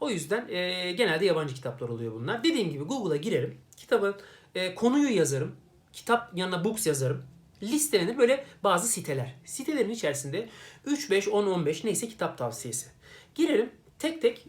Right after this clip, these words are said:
e, o kitap tavsiyelerini, e, açarım. Böyle bir göz gezdiririm.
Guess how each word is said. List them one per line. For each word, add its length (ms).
e, 220
o 120
kitap 300
tavsiyelerini, 760
e, 100
açarım. 420
Böyle 120
bir 120
göz 320
gezdiririm. 580